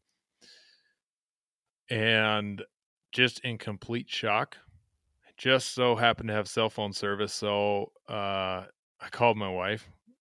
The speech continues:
and my dad was, was there with, with her, and so I just was celebrating over the phone and, and, "Oh my gosh, I did it, I did it, I did it, I found him and I got one," and,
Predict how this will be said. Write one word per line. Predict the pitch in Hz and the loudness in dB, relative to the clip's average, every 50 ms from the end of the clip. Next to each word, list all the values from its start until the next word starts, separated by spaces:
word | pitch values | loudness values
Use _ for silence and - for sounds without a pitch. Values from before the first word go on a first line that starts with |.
| _ _ | _ _
and | - 110 107 104 101 101 101 98 98 98 98 98 98 98 95 98 98 - - - | -6 -4 -2 -2 -2 -2 -2 -2 -2 -2 -2 -4 -4 -6 -8 -10 -12 -16 -20 -18
my | - 104 104 98 | -14 -12 -10 -6
dad | 95 104 101 101 101 | -2 -2 -2 -2 -2
was, | 98 101 98 - - - - _ - | -6 -10 -10 -10 -12 -16 -16 _ -10
was | 113 104 95 90 | -10 -8 -6 -4
there | 104 101 101 101 98 - - - _ | -4 -2 -2 -2 -4 -6 -10 -16 _
with, | - 117 110 110 104 95 - - - _ _ | -12 -10 -6 -6 -6 -6 -8 -12 -20 _ _
with | - 110 101 - | -12 -12 -8 -4
her, | - 110 113 113 | -2 0 0 0
and | 110 98 | -2 -4
so | - 110 107 104 104 | -6 -4 -2 -2 0
I | 101 101 | -2 -2
just | - - 101 - - | -4 -6 -10 -10 -10
was | - 98 90 - - _ - - - - - - - - - - - - _ _ _ _ _ _ _ _ _ _ _ _ _ _ _ _ _ _ _ _ _ _ _ _ _ _ _ _ | -10 -12 -12 -12 -16 _ -20 -20 -20 -20 -20 -20 -20 -20 -20 -20 -20 -20 _ _ _ _ _ _ _ _ _ _ _ _ _ _ _ _ _ _ _ _ _ _ _ _ _ _ _ _
celebrating | - - 160 165 151 147 131 123 127 123 117 110 107 110 | -4 4 6 8 8 8 6 6 6 8 8 6 4 2
over | 113 110 107 | 2 0 0
the | 104 101 | 0 -2
phone | - - 123 120 117 113 110 107 | 0 2 2 4 4 4 2 2
and, | 104 101 98 98 - | 0 -2 -4 -6 -8
and, | - 110 104 104 101 101 98 - | -8 -6 -4 -4 -4 -6 -6 -8
"Oh | - 117 120 117 | -8 -6 -4 -4
my | 113 110 | -4 -6
gosh, | 110 110 120 117 113 107 - 110 | -4 -2 0 0 0 -2 -4 -6
I | 104 | -8
did | 101 104 123 120 117 | -4 -2 -2 0 0
it, | 117 110 | 0 0
I | 110 110 | 0 -2
did | 107 117 120 120 | 0 0 0 0
it, | 113 107 110 | 0 0 0
I | 107 | -2
did | 104 117 120 120 | -2 -2 -2 0
it, | 113 110 | 0 0
I | 110 104 | -2 -2
found | 104 - 123 120 120 117 117 | -2 0 0 2 2 2 0
him | 113 110 | -2 -4
and | 107 101 | -4 -4
I | 101 101 | -4 -2
got | 104 117 117 110 110 | 0 0 0 0 0
one," | 107 101 98 98 | -4 -8 -8 -8
and, | 101 98 98 98 104 - | -10 -10 -12 -12 -14 -16